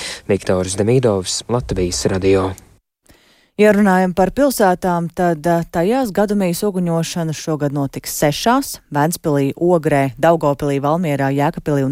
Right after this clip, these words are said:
Speaker 2: Rēzeknē. Siguldā salūtu varēs rīkot vienu stundu no pusdivpadsmitiem līdz pusvieniem naktī, savukārt Ogrē to varēs darīt, eh, no pusnakts līdz vieniem naktī, un tādējādi šīs pašvaldības ir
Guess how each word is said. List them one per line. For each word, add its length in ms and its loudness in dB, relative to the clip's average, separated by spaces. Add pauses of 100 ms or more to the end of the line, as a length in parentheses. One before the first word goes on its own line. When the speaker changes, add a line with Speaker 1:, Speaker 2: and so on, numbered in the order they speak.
Speaker 2:
Rēzeknē. 540 2 (500)
Siguldā 640 2
salūtu 480 -2
varēs 320 -2
rīkot 320 -4
vienu 240 -4
stundu 560 -2
no 320 0
pusdivpadsmitiem 800 -4
līdz 160 -2
pusvieniem 560 4
naktī, 240 2
savukārt 400 2
Ogrē 400 2
to 160 0
varēs 240 0
darīt, 480 -2
eh, 160 2 (120)
no 180 -2
pusnakts 580 -6
līdz 320 -6
vieniem 320 -2
naktī, 340 -2
un 140 0 (320)
tādējādi 480 4
šīs 160 0
pašvaldības 680 -2
ir 180 -2